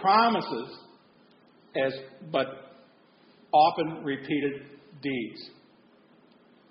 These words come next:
Friends, our, our Heavenly Father has given us a command. "Love one another even as I have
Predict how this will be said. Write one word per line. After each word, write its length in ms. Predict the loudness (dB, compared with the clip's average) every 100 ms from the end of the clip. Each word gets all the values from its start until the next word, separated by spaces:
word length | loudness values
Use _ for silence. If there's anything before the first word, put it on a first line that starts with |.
| _ -20 _ _ _ _
Friends, 280 | 2 2 2
our, 180 | 0 0
our 480 | 4 6 6 4 6
Heavenly 300 | 6 6 2 6
Father 380 | 6 8 4 0
has 100 | -2
given 180 | -2 -2
us 160 | -4 -6
a 60 |
command. 440 | -4 -2 0 -2 -4 -14 -20 -20 -20 -20 -20 _ _ -8
"Love 640 | 6 8 8 6 -2 -2
one 160 | 0 0
another 540 | 0 0 -2 -4 -6
even 340 | -6 -4 -4
as 160 | -6 -4
I 240 | -2 -2 -2
have 260 | -4 -2 -2